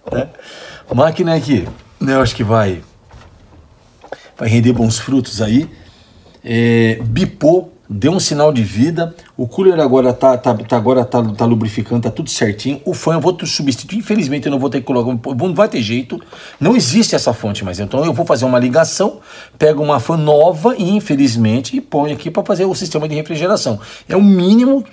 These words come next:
que eu vou poder fazer. Só que essa fã eu vou guardar aqui pra um futuro reparo, ver o porquê que ela não tá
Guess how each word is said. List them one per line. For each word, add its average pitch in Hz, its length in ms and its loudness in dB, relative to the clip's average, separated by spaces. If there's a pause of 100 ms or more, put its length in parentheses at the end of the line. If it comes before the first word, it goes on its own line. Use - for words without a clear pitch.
que - 100 -2
eu 196 60 4
vou 170 120 2
poder 180 220 -2
fazer. 135 160 2
Só 175 160 2
que - 100 -4
essa 175 220 2
fã - 120 -4
eu 160 40 0
vou 165 120 0
guardar 208 360 2
aqui 139 300 -4 (720)
pra 120 100 2
um 127 180 2
futuro 131 360 -4
reparo, 139 580 2
ver 135 100 -4
o 180 100 2
porquê 202 440 -4
que 220 100 -8
ela 220 140 2
não 208 200 2
tá 180 400 -2